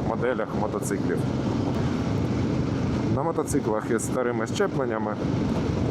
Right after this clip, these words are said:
можна було під час пониження передачі без перегазовки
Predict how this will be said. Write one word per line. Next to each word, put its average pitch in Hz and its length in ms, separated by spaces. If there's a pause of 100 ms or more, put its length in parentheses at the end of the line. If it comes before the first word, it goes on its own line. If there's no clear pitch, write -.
(500)
можна 127 340
було 123 280
під - 220
час 110 280
пониження 120 580
передачі 160 640
без 135 140
перегазовки 120 840